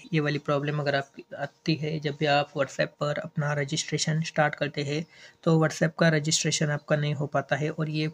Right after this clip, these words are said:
पॉपअप आपके स्क्रीन पर आ रही है। तो किस तरीके से आप इस पॉपअप को ठीक करोगे, वही इस वीडियो में हम step by step जानेंगे। वीडियो अच्छी लगी तो लाइक और चैनल को सब्सक्राइब भी ज़रूर कीजिएगा। फिलहाल देखिए, "You recently connected, please wait seven hour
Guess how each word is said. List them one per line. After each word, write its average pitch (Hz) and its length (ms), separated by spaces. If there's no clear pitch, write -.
पॉपअप 151 340
आपके 143 240
स्क्रीन 139 340
पर 147 180
आ 135 100
रही 135 340
है। 151 100
तो 180 80
किस 175 320
तरीके 165 260
से 165 120
आप 160 160
इस 165 60
पॉपअप 156 360
को 165 120
ठीक 156 260
करोगे, 156 380
वही 151 160
इस - 160
वीडियो 147 200
में 147 100
हम 143 200
step - 260
by 160 100
step 151 240
जानेंगे। 143 360
वीडियो 151 220
अच्छी 151 220
लगी 147 160
तो 139 140
लाइक 139 220
और 143 100
चैनल 139 280
को 156 120
सब्सक्राइब - 460
भी 147 120
ज़रूर 139 260
कीजिएगा। 143 380
फिलहाल 156 180
देखिए, 160 300
"You 165 180
recently 156 480
connected, 151 420
please 156 320
wait 143 180
seven 143 320
hour 139 240